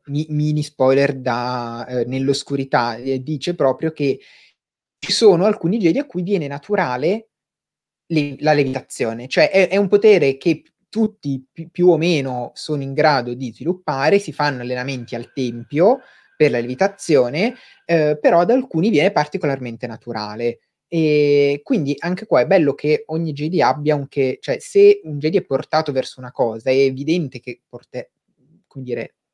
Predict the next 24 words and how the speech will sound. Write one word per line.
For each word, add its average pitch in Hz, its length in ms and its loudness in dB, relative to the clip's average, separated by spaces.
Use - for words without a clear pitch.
la, 127 140 -2
la 127 140 0
utilizzerà, 139 580 -2
utilizzerà 127 500 -4
quella 117 160 -8
tecnica, 135 420 -4
quel-, 127 240 -10
quell'abilità. 120 680 -6
E 147 360 2
quindi, 165 260 2
ad 143 80 2
esempio, 139 440 -2
io 180 140 2
mi 220 80 2
sono 139 180 -4
emozionato 127 500 -8
moltissimo 151 920 -4
il, 120 200 -6
quelle 131 180 -2
volte 123 260 -2
in 139 60 -10
cui 131 320 -2
Avar 120 260 -2
Kriss, - 300 -8